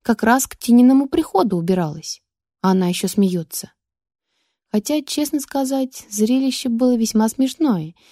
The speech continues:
если бы не осознание того, что меня снова ждет бесконечный квест под названием уборка.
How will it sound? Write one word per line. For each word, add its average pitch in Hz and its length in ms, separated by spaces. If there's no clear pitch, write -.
если 233 320
бы 233 140
не 226 140
осознание 226 640
того, 214 480
что - 200
меня 233 280
снова 247 460
ждет 220 240
бесконечный 190 720
квест 226 500
под 170 160
названием 170 560
уборка. 160 560